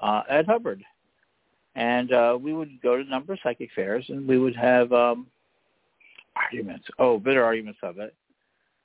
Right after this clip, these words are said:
And, uh, so, you know, I, I was looking for something in my life, and in a lot of ways,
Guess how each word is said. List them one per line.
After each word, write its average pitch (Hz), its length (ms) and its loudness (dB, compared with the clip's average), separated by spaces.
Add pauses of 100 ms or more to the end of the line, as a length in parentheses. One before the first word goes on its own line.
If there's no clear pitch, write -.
(200)
And, 127 320 -2
uh, 123 280 0
so, 135 200 -8 (480)
you 165 100 -14
know, 139 100 -6
I, 139 360 -4 (240)
I 147 80 -2
was 165 120 -6
looking 143 180 -12
for - 100 -20
something 143 260 -10
in 139 60 -12
my 135 100 -6
life, 135 360 -6
and 156 480 -14 (540)
in 165 60 0
a 165 40 4
lot 202 160 4
of 226 60 -2
ways, 170 180 -6